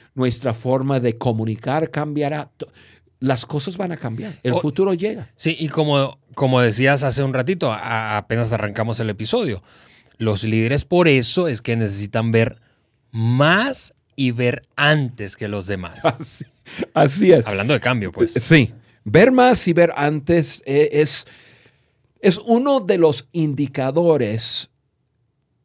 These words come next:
Speaker 1: más que cualquier otra cosa en la vida de alguien. Si, si un líder ve antes,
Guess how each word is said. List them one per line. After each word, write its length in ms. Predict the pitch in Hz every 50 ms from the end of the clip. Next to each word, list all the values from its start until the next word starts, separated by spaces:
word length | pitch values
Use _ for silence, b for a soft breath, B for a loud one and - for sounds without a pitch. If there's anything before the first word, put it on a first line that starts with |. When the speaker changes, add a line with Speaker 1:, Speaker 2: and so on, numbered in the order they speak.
| _ _ _ _ _ _ _ _ _ _
Speaker 1:
más 320 | 143 143 170 180 156 120
que 120 | - 165 147
cualquier 360 | - 170 156 131 - 175 185
otra 200 | 175 - 165 160
cosa 260 | - 151 139 - 156
en 80 | 147 147
la 80 | 143
vida 280 | 117 117 123 110 127 123
de 200 | 123 127 120 -
alguien. 460 | - 127 127 117 110 101 104 104 104
Si, 220 | - - 147 131 127
si 200 | 113 - 156 175
un 240 | 208 220 226 226 208
líder 400 | 170 151 139 113 113 107 110 -
ve 360 | - 107 101 131 127 117 - _
antes, 720 | - 123 143 165 190 202 190 - - 196 190 175 - -